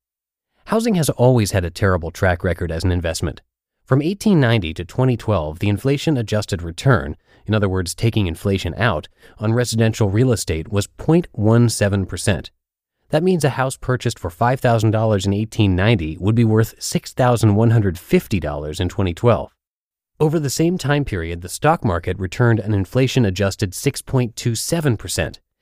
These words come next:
That means a five thousand dollar investment in the market would be worth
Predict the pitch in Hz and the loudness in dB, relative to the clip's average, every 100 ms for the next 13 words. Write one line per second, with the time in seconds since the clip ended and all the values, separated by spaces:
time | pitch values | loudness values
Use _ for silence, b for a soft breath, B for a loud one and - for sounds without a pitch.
0 | _ - 156 165 143 131 135 139 - 127 | _ -2 2 4 4 2 2 0 2 0
1 | 123 113 113 113 104 101 113 110 101 107 | 2 2 2 2 2 0 0 0 0 2
2 | 95 110 151 87 78 - 113 110 104 117 | 2 2 2 0 -2 0 2 4 2 0